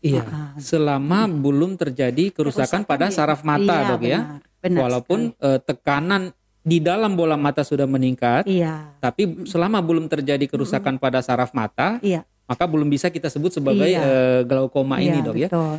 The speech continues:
Speaker 2: Heeh.
Speaker 1: Iya. Tapi mungkin dalam proses lanjut,
Speaker 2: Mm-mm.
Speaker 1: dalam proses, eh, advance ya, Dok,
Speaker 2: Heeh.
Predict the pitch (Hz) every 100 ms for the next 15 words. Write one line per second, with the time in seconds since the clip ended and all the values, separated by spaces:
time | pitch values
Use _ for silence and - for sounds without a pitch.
0 | 156 - - 120 110 - - 143 254 196
1 | 160 247 156 139 139 151 135 147 139 -
2 | 147 135 131 151 233 147 _ 208 - 156
3 | 131 135 139 143 - 139 - 139 135 139
4 | - 143 214 - 131 190 190